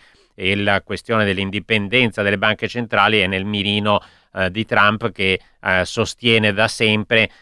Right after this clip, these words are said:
che le politiche monetarie sono anche scelte politiche, quindi dipendono, devono dipendere da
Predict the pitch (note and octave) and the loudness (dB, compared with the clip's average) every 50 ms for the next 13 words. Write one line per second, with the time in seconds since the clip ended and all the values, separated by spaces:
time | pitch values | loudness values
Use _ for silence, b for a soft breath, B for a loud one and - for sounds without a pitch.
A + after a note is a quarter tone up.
0 | b b _ - G#2+ G2 G2+ G2 - - G#2 G#2 A2 A2 G#2 - G#2+ F2 G#2 G2 | b b _ -4 -2 0 0 -2 -2 -2 -2 0 0 0 0 -2 -4 -4 -2 -2
1 | G2 G2+ G#2 A2+ G#2 - G2+ F2+ F#2 F#2 G2 G2+ F#2 - - F#2+ F#2 F#2 F2+ F2 | -2 -2 -2 -2 -2 0 2 2 2 2 2 0 -2 -4 -6 -6 -4 -2 0 0
2 | F2 F2+ F2+ - - F#2+ F#2 F2+ F2 E2+ D#2 D#2+ F#2+ - - F#2+ F2+ E2 - G2+ | 0 -2 -2 -4 -4 0 0 2 0 0 -2 -6 -12 -8 -6 -6 -6 -4 -6 -10
3 | F2 - G2 F#2+ F2+ F2 F2 - - F#2+ - G#2 F#2 D#2 - F#2+ F2+ F#2 F#2 F#2+ | -10 -8 -8 -10 -10 -10 -14 -14 -14 -8 -4 -4 -4 -4 -4 -8 -10 -8 -8 -10
4 | F2+ E2 F2+ - - G#2 G2 G2 G2 G2 G2 G2 G2 F#2 b b b b b - | -10 -10 -10 -4 0 0 2 2 0 0 0 2 0 0 b b b b b 0
5 | A2+ G#2+ A2 A2 G#2+ G2+ A2 G#2+ - A#2 A2+ A2+ A#2 A#2 A#2 A#2 A2+ A2+ G#2+ F#2+ | 2 2 4 2 2 2 0 0 2 2 4 4 4 4 4 4 4 4 4 2
6 | G2+ G2+ G2+ G2+ G2 | 2 2 4 2 2